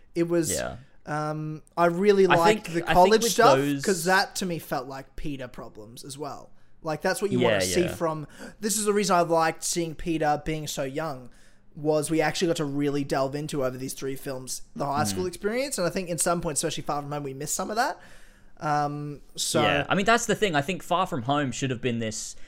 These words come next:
Speaker 2: uh, it shouldn't have been Far From Home. It should have been something else. They, we should have been this stepping stone, because I feel like in a, in this film, we're dealing with, like, like, Ned and M J and Peter, and they're together, and, like, they're progressing, and, like, you get, like,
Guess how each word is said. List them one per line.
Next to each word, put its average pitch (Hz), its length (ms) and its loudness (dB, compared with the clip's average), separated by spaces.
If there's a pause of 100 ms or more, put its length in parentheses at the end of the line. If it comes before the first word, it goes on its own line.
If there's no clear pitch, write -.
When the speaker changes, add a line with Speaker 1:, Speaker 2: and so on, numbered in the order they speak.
(540)
Speaker 2:
uh, 120 280 2
it 117 60 -2
shouldn't 175 220 4
have 123 80 0
been 123 120 0
Far 104 200 0
From 98 160 -8
Home. 107 200 2
It 90 40 -6
should - 100 -6
have 110 60 -8
been 104 80 -6
something 98 340 -4
else. 78 300 -6
They, 117 180 0
we 135 200 -2
should 165 180 0
have 147 80 2
been 135 160 4
this 113 120 -2
stepping 127 360 0
stone, 113 180 0
because 127 320 -2
I 139 100 0
feel 208 300 -2
like 175 180 4
in 139 120 2
a, 131 140 -2
in 135 160 -4
this 131 180 -4
film, 123 520 2 (240)
we're 135 160 0
dealing 156 520 4
with, 117 180 -6
like, 107 540 -2 (480)
like, 110 240 0
Ned 139 260 6
and 127 100 -2
M 117 200 -2
J 117 200 0
and 104 120 -6
Peter, 110 340 -2
and 104 120 -4
they're 104 100 -2
together, 120 580 2
and, 107 100 -4
like, 101 240 -4
they're 107 140 0
progressing, 113 600 -2
and, 107 100 -4
like, 101 240 -4
you 104 100 -14
get, 110 200 -4
like, 104 280 -2